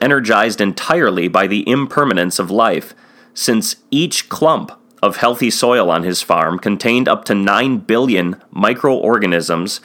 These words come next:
churning away at dead and decaying life forms and alchemizing death to life.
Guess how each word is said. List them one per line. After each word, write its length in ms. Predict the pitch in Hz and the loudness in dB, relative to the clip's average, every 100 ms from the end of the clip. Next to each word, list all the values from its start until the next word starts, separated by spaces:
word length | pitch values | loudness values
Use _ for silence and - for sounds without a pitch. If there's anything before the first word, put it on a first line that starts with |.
| - - - - | -18 -20 -16 -6
churning 380 | - 135 147 | 0 0 2
away 340 | 139 104 95 101 | 2 2 2 2
at 280 | 92 90 90 | 0 0 0
dead 340 | 107 120 113 | 2 2 -2
and 180 | - 104 | -2 -2
decaying 500 | 98 - 117 120 120 | -4 -4 -2 0 2
life 300 | 98 101 - | 2 2 0
forms 480 | - 90 85 90 95 | -2 0 0 0 0
and 160 | 90 - - | -2 -2 0
alchemizing 840 | 139 147 101 87 87 90 98 87 | 0 0 2 2 2 0 -2 -2
death 300 | 101 101 - | 0 0 -2
to 120 | - 101 | -4 0
life. 500 | 95 87 - - | 2 2 -2 -8